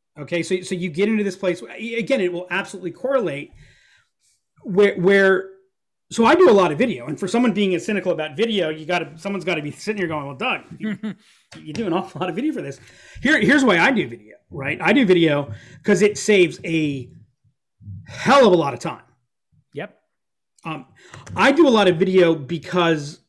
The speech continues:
Speaker 1: I take this reverse correlation issue and I, and I turn it to my advantage. How do I find out if you're committed?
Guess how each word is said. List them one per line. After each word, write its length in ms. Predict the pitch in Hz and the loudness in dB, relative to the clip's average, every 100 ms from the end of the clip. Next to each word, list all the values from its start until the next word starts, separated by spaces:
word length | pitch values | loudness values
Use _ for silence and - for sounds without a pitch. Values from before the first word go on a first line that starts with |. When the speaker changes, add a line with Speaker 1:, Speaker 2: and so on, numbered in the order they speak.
| _ | _
Speaker 1:
I 140 | 165 233 | 0 0
take 360 | - 240 214 | 0 -2 -2
this 180 | 170 196 | -2 -2
reverse 300 | 175 165 175 | -2 -2 -4
correlation 560 | - 160 139 247 - 190 | -4 -4 -4 -6 -6 -12
issue 420 | 123 - 110 - - _ _ _ _ _ _ _ _ _ - | -14 -16 -18 -18 -20 _ _ _ _ _ _ _ _ _ -6
and 160 | 190 185 | 2 4
I, 300 | 185 196 180 - | 6 4 0 0
and 120 | 180 | 2
I 60 | |
turn 220 | 180 208 185 | 2 2 0
it 80 | |
to 80 | 180 | 0
my 140 | 170 151 | -2 -2
advantage. 720 | 135 190 233 - _ - - _ _ _ _ | -4 -6 -8 -12 _ -20 -20 _ _ _ _
How 260 | 185 214 | 0 4
do 160 | 269 226 | 4 4
I 140 | 214 | 2
find 300 | 208 202 185 | 2 0 2
out 220 | 180 175 175 | 2 0 -4
if 180 | 156 139 | -6 -6
you're 340 | 165 208 262 | -2 0 0
committed? 440 | - 160 127 104 | -2 -8 -8 -16